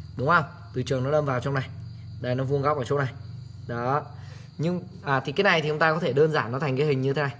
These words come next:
Là đây giờ dây dẫn điện Y. Đúng không? Thì đây là điểm M. Thì trừ trường nó đâm vào, tâm đâm vào nó sẽ là dấu gì? Dấu cộng. Thì đây là B tại M. Đúng không?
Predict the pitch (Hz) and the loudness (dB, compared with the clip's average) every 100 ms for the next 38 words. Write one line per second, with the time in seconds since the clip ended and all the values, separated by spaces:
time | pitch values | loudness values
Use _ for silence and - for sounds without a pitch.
0 | - - - - 123 131 147 135 123 127 | -14 -20 -20 -10 -2 4 4 4 4 2
1 | 135 151 170 151 156 147 - - - - | 2 2 2 0 2 -2 -2 -12 -18 -18
2 | - - - 127 143 156 - - - 139 | -18 -18 -6 0 4 4 2 -10 -6 2
3 | 147 151 131 113 120 123 110 - - - | 4 6 4 2 2 2 0 -8 -8 -2
4 | 139 156 151 139 156 143 170 175 160 135 | 0 2 2 6 6 6 4 4 6 4
5 | 127 160 160 156 151 135 123 135 170 160 | 4 0 4 4 6 4 4 0 0 0
6 | 127 123 139 135 - - - 123 127 156 | 2 2 2 0 -6 -16 -4 0 2 2
7 | - - 127 135 127 135 131 120 120 104 | 0 -4 0 2 4 2 2 0 -2 -4
8 | - - - - - - - 127 165 | -8 -16 -18 -18 -18 -16 -4 6 6